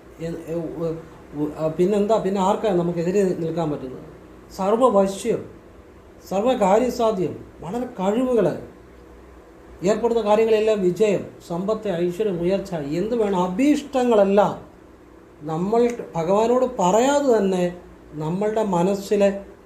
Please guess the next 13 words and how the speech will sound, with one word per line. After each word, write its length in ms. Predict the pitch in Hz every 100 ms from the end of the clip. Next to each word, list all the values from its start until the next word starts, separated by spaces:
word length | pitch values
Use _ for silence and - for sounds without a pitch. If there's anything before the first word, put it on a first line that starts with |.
| -
ഉദയം 420 | 170 196 233 220
ചെയ്യുന്ന 280 | 202 196 196
ഏതൊരു 520 | 190 233 294 294 277
നല്ല 600 | 262 220 208 208 202 -
ആഗ്രഹങ്ങളും 800 | 170 170 170 175 175 170 156 127 - - - - -
ഈ 200 | 170 214
ഒരു 180 | 233 208
ഉപാസന 500 | 175 180 190 190 202
ചെയ്യുന്ന 320 | 170 165 165
വ്യക്തിക്ക് 800 | 151 143 - 131 98 - - -
ഭഗവാൻ 420 | 147 139 147 147
നടത്തി 280 | 143 131 131
കൊടുക്കും. 480 | 127 127 123 - -